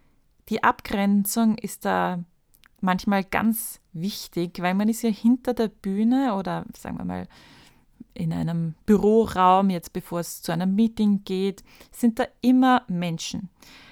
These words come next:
Oft hat man den Anspruch, dass man es denen recht machen muss oder dass man da eben nett sein muss zu denen und unterhält sich noch mit ihnen.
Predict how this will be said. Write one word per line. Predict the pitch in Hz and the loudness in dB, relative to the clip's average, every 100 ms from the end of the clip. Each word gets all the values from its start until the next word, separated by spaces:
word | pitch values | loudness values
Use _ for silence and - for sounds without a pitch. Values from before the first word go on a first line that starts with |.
| - _ _ | -20 _ _
Oft | 214 214 - - - - | 0 0 -4 -12 -12 -2
hat | 208 208 | -2 0
man | 202 | 0
den | 202 196 | 0 0
Anspruch, | 185 196 208 - - 202 196 - - | 0 0 0 -4 -4 -4 -4 -8 -6
dass | 190 - - | -6 -6 -2
man | 190 180 180 175 | 0 2 0 -2
es | - 165 - | -4 -8 -6
denen | 175 185 185 | -4 -2 -2
recht | 202 208 - - | -4 -6 -10 -4
machen | 202 196 - 190 | -2 -2 -2 -2
muss | 190 190 - | -2 -4 -6
oder | 185 175 | -8 -8
dass | 190 - | -8 -8
man | 180 | -8
da | - | -8
eben | - 180 185 | -4 0 0
nett | 208 226 - | 0 -2 -4
sein | 202 190 185 | -2 -2 -2
muss | 185 190 | -4 -6
zu | - | -10
denen | 190 185 185 175 | -8 -6 -6 -6
und | |
unterhält | 170 185 175 226 - | -8 -8 -6 -6 -6
sich | 233 | -4
noch | 226 226 | -2 -2
mit | 220 214 | -4 -2
ihnen. | 214 214 | 0 0